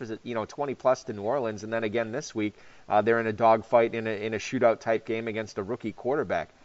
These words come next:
I'm almost thinking that whoever New England's playing, not only because their defense is, has been suspect, but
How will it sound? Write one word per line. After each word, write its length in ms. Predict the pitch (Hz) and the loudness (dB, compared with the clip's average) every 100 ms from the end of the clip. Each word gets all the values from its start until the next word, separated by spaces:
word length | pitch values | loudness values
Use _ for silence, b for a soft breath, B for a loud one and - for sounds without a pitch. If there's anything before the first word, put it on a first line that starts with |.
| - - | -18 0
I'm 160 | 180 233 | 2 6
almost 320 | 208 139 - | 4 2 -2
thinking 360 | 156 170 139 113 | -4 -4 -4 2
that 240 | 107 95 - | 2 2 -4
whoever 440 | - 143 160 185 139 | 0 6 6 6 2
New 200 | 123 123 | 0 -2
England's 340 | 151 185 175 | -2 -4 -6
playing, 400 | - 185 196 202 _ _ - | -4 -2 -2 -4 _ _ 2
not 220 | 151 180 | 4 6
only 160 | 175 147 | 4 2
because 260 | 127 139 | 0 0
their 100 | 120 | 0
defense 440 | 110 170 139 120 - | -2 -2 0 -2 -2
is, 200 | 104 - | -10 -4
has 180 | 117 87 | -4 -2
been 200 | 110 101 | -4 -2
suspect, 540 | - 175 - 107 - | -2 -2 2 0 4
but 220 | 120 - | 2 2